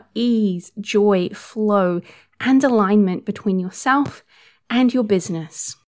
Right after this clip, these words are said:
So let's jump into the episode. Jacqueline, welcome to the Launch with Flow podcast. I would like to start by asking, what does the word flow mean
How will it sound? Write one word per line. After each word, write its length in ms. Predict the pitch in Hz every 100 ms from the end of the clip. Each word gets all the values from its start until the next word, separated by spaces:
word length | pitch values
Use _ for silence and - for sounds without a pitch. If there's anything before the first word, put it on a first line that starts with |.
| _ _ _ _
So 420 | - - 403 185 190 -
let's 260 | 220 226 -
jump 240 | 320 320
into 240 | 262 269
the 160 | 285 247
episode. 560 | 170 175 - 80 160 - _ _ _ _ -
Jacqueline, 760 | - 202 - - 196 262 269 294
welcome 760 | 294 349 523 - 208 185 190
to 120 | -
the 120 | 202 175
Launch 340 | 170 190 -
with 220 | 214 -
Flow 220 | - 311 415 _
podcast. 1400 | - 202 175 - - - - - - 508 - - - - _ _ _ _ _ _ 359
I 60 |
would 120 | 381
like 300 | 392 403 659 -
to 100 | 480
start 500 | - - 202 185 -
by 220 | 214 208
asking, 720 | 190 175 175 - 190 180 180 -
what 280 | 302 403 427
does 180 | 453 -
the 140 | 427
word 320 | 349 320 320
flow 840 | - - - 226 196 185 185 185 190 190
mean 540 | 190 180 170 170 175